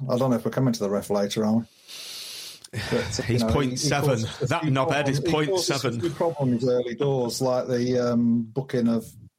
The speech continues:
Speaker 1: uh, Connolly, uh, and the booking of Poveda, which were both,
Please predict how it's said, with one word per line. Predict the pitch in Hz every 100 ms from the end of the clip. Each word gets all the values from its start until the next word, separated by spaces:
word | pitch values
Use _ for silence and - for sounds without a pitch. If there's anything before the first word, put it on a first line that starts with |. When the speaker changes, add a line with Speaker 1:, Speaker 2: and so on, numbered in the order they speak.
| _ - - -
Speaker 1:
uh, | 120 113 113
Connolly, | 139 131 113 107 113 _ _ _ _ _ - - - - -
uh, | 117 113 113
and | 120 117
the |
booking | 117 - 120 117
of | 113
Poveda, | 120 117 123 113 107
which | 104 - 120
were | 113
both, | 117 123 113 - -